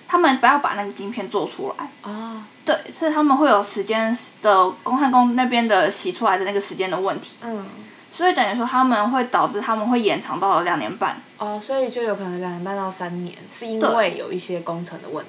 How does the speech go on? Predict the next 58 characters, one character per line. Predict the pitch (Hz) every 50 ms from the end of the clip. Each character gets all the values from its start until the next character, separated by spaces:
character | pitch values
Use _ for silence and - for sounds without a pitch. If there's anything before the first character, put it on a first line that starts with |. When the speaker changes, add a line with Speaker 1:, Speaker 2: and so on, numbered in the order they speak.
| -
Speaker 2:
题。 | - - - - -
Speaker 1:
对。 | - 277
对， | - - -
他 | - - 294 294 285 269 254 - -
就 | - 285 269
时 | - - - - 226
间 | 214 233 233 233
会 | 254 240
没 | 226 214 180 180
办 | 190 196 190 190 214
法。 | - - - - - - - - - - - - -
Speaker 2:
哦， | 202 202 220 247 277 349
那， | 415 415 415 370
那 | 403 403
有 | 359 254
没 | 196 180 180
有 | 180 175
可 | 180 - 196
能 | 175 165 160 165
就 | - 202
是 | 196 - - 214 202 190 - - - - - - - - - - - -
真 | - - 220 220
的 | 214
没 | 190 185 180
有 | 170
办 | 160 170 165
法 | 160 - -
毕 | - 156
业， | 151 151 139
因 | 165 185 185
为 | 185
论 | 180 180 170 147
文 | 120 160
写 | - - - -
不 | - -
出 | - - - -
来， | - -
还 | - - 175 175
是 | 180 185
因 | 170 160 175 180
为 | 180 175
研 | 170 156 143
究 | 160 170 170
室 | 170 - 180 170
本 | - 131 -
身 | - 170 151 151
就 | 156 156
是 | 156 156
三 | - - - - 151 160
年 | 151 - - - -
的， | - - - - - -
会 | - 269 196
有 | 147 147
这 | - 190
样 | 175 165 160
子 | - - - -
的 | - - - - - - - -
状 | - - -